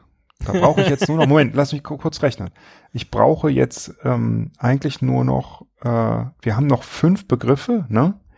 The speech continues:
Speaker 2: Jawohl.
Speaker 1: Das heißt, wenn ich, ähm, jetzt noch zwei richtig hab, dann hab ich gewonnen, ne?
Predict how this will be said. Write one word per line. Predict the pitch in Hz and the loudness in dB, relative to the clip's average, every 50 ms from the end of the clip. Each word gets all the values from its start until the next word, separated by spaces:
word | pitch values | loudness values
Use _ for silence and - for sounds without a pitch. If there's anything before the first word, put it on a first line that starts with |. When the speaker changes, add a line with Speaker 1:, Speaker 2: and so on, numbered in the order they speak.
| _ | _
Speaker 2:
Jawohl. | - 147 143 156 160 135 | -6 -4 -2 -2 -2 -4
Speaker 1:
Das | - - 127 - | -6 -8 -8 0
heißt, | - 123 127 127 - - 117 | 2 2 2 2 0 -2 0
wenn | 113 120 123 135 - | 2 2 2 2 -2
ich, | - 139 131 123 120 - - - | -2 -4 -4 -4 -4 -8 -12 -8
ähm, | 120 117 113 113 110 110 107 110 - 107 | -6 -4 -4 -4 -4 -6 -6 -8 -10 -8
jetzt | 120 120 123 - - - - 113 | -6 -6 -6 -6 -8 -10 -6 -4
noch | 110 107 - - - _ _ _ _ _ _ _ _ | -4 -4 -4 -6 -16 _ _ _ _ _ _ _ _
zwei | - - - - 131 135 156 170 | -12 -10 -4 0 2 4 4 4
richtig | 151 156 147 - - 110 - - | 2 0 -2 -4 -6 -10 -10 -8
hab, | 113 120 - _ - | -8 -8 -8 _ -8
dann | 117 107 101 | -6 -4 -4
hab | 113 110 | -6 -6
ich | - - - | -8 -12 -14
gewonnen, | 117 - 101 98 90 87 95 92 | -12 -8 -6 -6 -6 -6 -10 -10
ne? | 98 127 170 170 | -8 -8 -8 -8